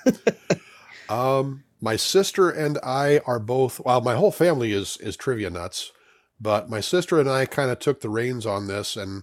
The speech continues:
Speaker 2: she and I worked together to come up with the categories. And then we, uh,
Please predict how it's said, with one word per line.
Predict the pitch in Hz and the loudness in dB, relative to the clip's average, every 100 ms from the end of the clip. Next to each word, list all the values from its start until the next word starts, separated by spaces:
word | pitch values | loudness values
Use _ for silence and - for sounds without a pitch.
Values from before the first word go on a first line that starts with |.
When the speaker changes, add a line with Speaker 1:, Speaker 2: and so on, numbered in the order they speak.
| - - - - - | -16 -20 -20 -20 -8
Speaker 2:
she | - 151 139 | -4 0 2
and | 135 | 2
I | 131 127 | 0 -2
worked | 117 117 135 - | -2 -6 -6 -6
together | 113 120 117 107 | -6 -4 -2 -4
to | 104 110 | -6 -10
come | 113 110 | -6 -4
up | 107 - | -4 -6
with | - | -12
the | - | -8
categories. | 123 123 113 101 92 101 113 - - _ - | -4 -2 -4 -4 -4 -4 -8 -12 -14 _ -12
And | 92 95 | -8 -6
then | 98 95 | -6 -6
we, | 98 98 95 95 98 _ | -6 -6 -6 -8 -10 _
uh, | - | -14